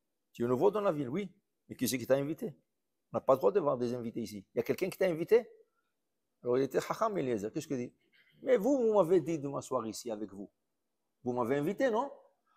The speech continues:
Non, non, non, chas, non, non, chas v'shalom, moi je vous ai rien dit. » Le gars est parti. Alors il a avancé une chaise. Le deuxième lui dit, euh, « Hé, vous êtes nouveau ici, non ? » Il dit, « Oui. » « Qui c'est qui vous a invité ? » « Mais je croyais que c'est vous, vous m'avez dit, asseyez-vous à côté de moi. »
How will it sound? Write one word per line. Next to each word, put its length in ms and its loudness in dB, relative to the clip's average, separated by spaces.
Non, 120 10
non, 120 12
non, 160 12
chas, 240 12
non, 160 10
non, 120 12
chas 140 12
v'shalom, 420 12
moi 120 12
je 80 6
vous 100 12
ai 240 10
rien 200 12
dit. » 200 12
Le 120 12
gars 180 12
est 60 12
parti. 300 4
Alors 240 10
il 60 12
a 100 12
avancé 380 10
une 140 4
chaise. 440 0
Le 120 2
deuxième 300 2
lui 120 4
dit, 180 2
euh, « 260 6
Hé, 320 10
vous 140 -2
êtes 80 -8
nouveau 240 4
ici, 220 2
non ? » 220 -2
Il 40 -4
dit, « 80 0
Oui. » « 320 -2
Qui 60 -4
c'est 140 -2
qui 60 2
vous 220 4
a 40 10
invité ? » « 420 6
Mais 80 -10
je 80 -6
croyais 200 4
que 80 -4
c'est 100 10
vous, 220 10
vous 140 6
m'avez 280 8
dit, 180 6
asseyez-vous 600 6
à 120 4
côté 240 0
de 120 0
moi. » 300 0